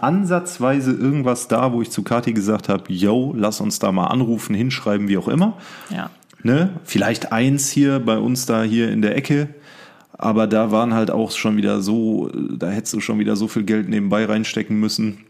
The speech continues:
Speaker 1: Mit Boden aufreißen wegen und so, ne, weil Ölheizung drin und bla. Aber so richtig, also bereuen doch tue ich das in der Hinsicht, f-, bezogen auf das Haus, ist eigentlich eine gute,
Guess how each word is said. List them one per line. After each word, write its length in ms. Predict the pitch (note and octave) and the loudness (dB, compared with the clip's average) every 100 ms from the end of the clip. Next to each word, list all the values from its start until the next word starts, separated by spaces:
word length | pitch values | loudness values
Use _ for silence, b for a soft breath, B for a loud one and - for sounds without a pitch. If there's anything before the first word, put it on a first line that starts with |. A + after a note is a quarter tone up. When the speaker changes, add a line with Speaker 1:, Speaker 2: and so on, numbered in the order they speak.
| _ _ _ _ - - | _ _ _ _ -14 -4
Speaker 1:
Mit 180 | G2+ F2+ | -2 0
Boden 240 | A2 G#2 | 2 2
aufreißen 640 | F#2 F#2+ - G2+ G#2 G#2+ F#2+ | 0 -2 -2 -2 -2 0 2
wegen 260 | G2 G2 | 2 0
und 120 | G2 | 0
so, 200 | F#2 G2+ | 2 2
ne, 280 | G2+ G2 G2+ | 2 2 2
weil 220 | F#2+ F#2+ | 2 2
Ölheizung 540 | G2+ G#2 G2+ F#2+ G2 F#2+ | 2 2 0 -2 -2 0
drin 220 | F#2+ G2+ | 0 0
und 240 | G2 F2+ - | 0 -2 0
bla. 360 | F#2+ A2 B2 B B B B B B - _ _ - | 2 2 -2 B B B B B B -20 _ _ -4
Aber 300 | A2+ A2+ G#2 | 0 0 2
so 140 | G#2+ | 0
richtig, 500 | F#2+ C#3 - C3 - | 2 0 0 -2 0
also 200 | A#2 A2 | 0 0
bereuen 500 | F#2+ A2+ C3 F3 F3 | 2 2 4 4 4
doch 200 | D3 D3+ | 2 -2
tue 200 | - D#3 | 0 0
ich 80 | C#3+ | 0
das 220 | B2+ B2+ | -2 -2
in 140 | A#2 | -2
der 180 | G#2+ C3 | 0 0
Hinsicht, 440 | C3+ C#3 B2+ A#2+ - | 2 0 -2 -4 -6
f-, 540 | - - - - - | -18 -20 -20 -20 -16
bezogen 400 | - A2+ - C#3 A#2+ | -8 -4 -2 0 -2
auf 80 | |
das 240 | - G2 - | -2 -4 -2
Haus, 220 | C#3 C#3+ | -2 -2
ist 160 | - A#2+ | -6 -6
eigentlich 340 | A#2 G#2+ - | -4 -6 -6
eine 100 | G#2+ | -6
gute, 500 | A#2 B2 G2+ F#2+ | -4 -4 -4 -4